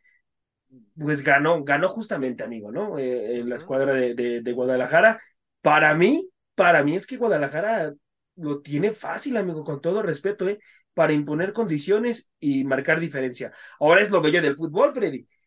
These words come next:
Speaker 1: La, la, la, la escuadra rojinegra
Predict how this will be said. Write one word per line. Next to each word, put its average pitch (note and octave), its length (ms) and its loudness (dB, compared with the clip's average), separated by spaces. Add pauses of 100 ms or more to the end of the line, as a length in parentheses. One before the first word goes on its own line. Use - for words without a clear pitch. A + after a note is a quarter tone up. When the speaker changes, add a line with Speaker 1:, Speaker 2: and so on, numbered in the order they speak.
(100)
Speaker 1:
La, E3 240 2
la, D3 280 -2
la, C3+ 440 -2
la C3+ 200 -6
escuadra G3 320 -2
rojinegra F#3+ 600 -4